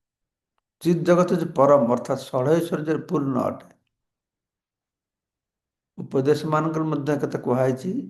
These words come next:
ଯେ ଚିତ୍ ଜଗତରେ ସୂର୍ଯ୍ୟଲୋକ ବା ଚନ୍ଦ୍ରଲୋକ ଆବଶ୍ୟକତା ନାହିଁ। କାରଣ ସମଗ୍ର ପରବ୍ରହ୍ମ ପରମେଶ୍ୱରଙ୍କର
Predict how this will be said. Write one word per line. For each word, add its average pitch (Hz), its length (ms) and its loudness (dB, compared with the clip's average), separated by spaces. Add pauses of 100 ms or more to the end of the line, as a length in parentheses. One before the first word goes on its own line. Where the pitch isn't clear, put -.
(120)
ଯେ 135 220 0 (520)
ଚିତ୍ 139 300 -6
ଜଗତରେ 131 500 4 (320)
ସୂର୍ଯ୍ୟଲୋକ 143 760 0
ବା 143 200 4
ଚନ୍ଦ୍ରଲୋକ 127 480 -2
ଆବଶ୍ୟକତା 120 480 0
ନାହିଁ। 147 300 -2 (1800)
କାରଣ 127 340 -2 (1300)
ସମଗ୍ର 185 500 6
ପରବ୍ରହ୍ମ 160 680 4
ପରମେଶ୍ୱରଙ୍କର 139 920 0